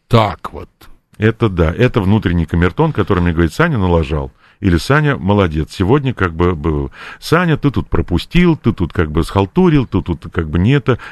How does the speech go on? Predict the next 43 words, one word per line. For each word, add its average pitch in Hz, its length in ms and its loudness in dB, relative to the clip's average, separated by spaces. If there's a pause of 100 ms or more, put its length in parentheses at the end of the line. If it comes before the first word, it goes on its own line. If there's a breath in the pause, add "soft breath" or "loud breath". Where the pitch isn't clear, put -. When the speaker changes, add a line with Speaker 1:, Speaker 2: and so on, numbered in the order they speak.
Speaker 2:
Саня, 165 480 0
сегодня 117 420 0
было 107 220 2
прям 104 260 0
вот 92 160 -2
на 87 120 2
пике". 82 300 -4
Как 85 300 -2
Speaker 1:
То 170 80 4
есть, - 140 2
Speaker 2:
бы - 20 -10
это. - 80 0
Speaker 1:
если, 165 640 4
э, 127 40 2
Грымов 143 340 2
говорит, 156 240 4
что: - 180 2
"Саня, 131 360 0
ты 139 140 2
сегодня 135 360 2
играл 110 260 2
плохо", 120 540 0 (400 loud breath)
а 165 100 0
Саня 190 340 0
внутри 151 560 2
считает, 110 460 2
что 143 180 0
Саня 123 380 -2
сыграл 120 440 0
хорошо, 117 540 0 (280 loud breath)
он 156 120 4
говорит: 170 260 4
"Грымов, 147 720 2
пошёл 165 380 2
ты 110 100 -4
в 123 60 0
анальное 147 460 6
Speaker 2:
Нет, 120 100 6
Speaker 1:
отверстие". 147 420 2
Speaker 2:
нет, - 200 2
нет, 80 240 -2
нет, - 0 -
нет, 73 120 -4